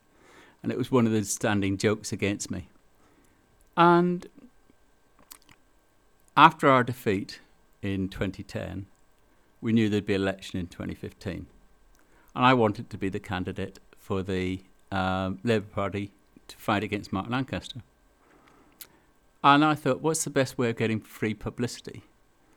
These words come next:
I thought, "I know, I'll be mayor," uh, in the year before the general election. Unfortunately, the Labour Party had different plans and put a f-, women-only shortlist in,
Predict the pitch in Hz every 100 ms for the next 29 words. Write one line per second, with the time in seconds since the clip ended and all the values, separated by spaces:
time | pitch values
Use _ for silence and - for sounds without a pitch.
0 | _ _ _ - 107 - - 123 101 87
1 | 107 - 113 113 107 123 101 - - -
2 | _ _ _ - - - _ _ 117 107
3 | 110 123 107 107 104 107 - 117 107 101
4 | - 113 104 98 104 104 113 139 - 104
5 | 95 _ _ _ _ _ _ - _ -
6 | - - - - 185 262 262 - 196 170
7 | 165 160 - 147 139 139 135 110 - 95
8 | 98 110 - - _ - 104 120 110 -
9 | _ _ _ - 117 110 110 104 107 -
10 | 117 - 95 - 98 98